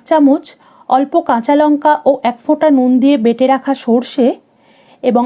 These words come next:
আশি শতাংশ সিদ্ধ করে রাখা পুঁই শাকের পাতা ও ডাঁটা দিয়ে মিশিয়ে একটু কষে নিয়েই এক চামচ চিনি ও অল্প গরম জল মিশিয়ে মাঝারি আঁচে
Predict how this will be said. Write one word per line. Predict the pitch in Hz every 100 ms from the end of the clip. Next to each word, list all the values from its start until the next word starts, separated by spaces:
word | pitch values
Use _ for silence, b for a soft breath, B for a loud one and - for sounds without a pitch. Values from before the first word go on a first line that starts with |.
| -
আশি | 226 311
শতাংশ | 294 311 311 285 302
সিদ্ধ | 294 226 190
করে | 285 294 285
রাখা | 277 -
পুঁই | 277 254 240
শাকের | 277 269 277
পাতা | - 220 220 254 -
ও | 262
ডাঁটা | 226 208 220
দিয়ে | 240 254 254
মিশিয়ে | 247 220 - 247 330 b b b b b
একটু | 285 285 _ 320
কষে | 254 233 294 294
নিয়েই | 311 262 277 - b b b
এক | - 233 -
চামচ | 311 302 311
চিনি | - 302 311 262 311 -
ও | 269 254
অল্প | 254 277 330
গরম | 269 226 233 254
জল | 294 285
মিশিয়ে | 277 285 - 285 302 - B B
মাঝারি | 240 214 214 277 302
আঁচে | 330 320 262